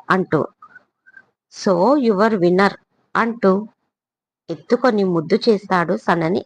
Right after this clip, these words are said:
అగస్త్య. "మామీ, బాబా, మామయ్య ఎప్పుడు వెళ్ళిండ్లు?" అని అడుగుతుంది క్యూట్ గా సన. "వాళ్ళు లేవకముందే వెళ్ళిపోయారు అందరూ మరి. ఎర్లీ మార్నింగ్ వెళ్ళిపోయారంట, పప్పా చెప్పాడు.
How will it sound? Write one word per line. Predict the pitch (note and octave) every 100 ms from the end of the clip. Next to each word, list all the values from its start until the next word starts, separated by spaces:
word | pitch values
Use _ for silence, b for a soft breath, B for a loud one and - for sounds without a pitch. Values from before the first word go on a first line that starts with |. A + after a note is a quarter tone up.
| -
అగస్త్య. | F#3+ E3 - - C#3+ - B B B B -
"మామీ, | G3+ F3+ F#3 C#4+ D4
బాబా, | F#3 E3 E3+ F3 F#3 F3+
మామయ్య | F#3 F3 F#3+ F#3+ F3+ F3+ E3+ -
ఎప్పుడు | F3+ - A#3+
వెళ్ళిండ్లు?" | B3 G#3+ F#3 E3+ E3 E3 B3 G#4 _ B B B B
అని | G3 A#3+
అడుగుతుంది | A#3 F#3 F3+ E3+ E3+ F3+ C4
క్యూట్ | - F#3 E3+ F3+ F3+
గా | F#3+ B3
సన. | - E3 E3 - _ _ _ _ _ _
"వాళ్ళు | F#3+ B3+ A#3 G#3+
లేవకముందే | G#3+ F3+ F#3 A3 G#3+ A3 A3 B3
వెళ్ళిపోయారు | G3+ F#3+ G3 G#3 G3 F3 E3 D3+
అందరూ | E3+ F#3 F#3
మరి. | F3 D#3 D3 - _ _ _ _ _ -
ఎర్లీ | F#3 F#3 A#3+
మార్నింగ్ | C4+ A#3+ G#3+ B3 A#3
వెళ్ళిపోయారంట, | F#3+ G#3 G#3+ G#3+ F#3 D#3+ D#3+ D#3+
పప్పా | - E3 - A3
చెప్పాడు. | - G3 F3 E3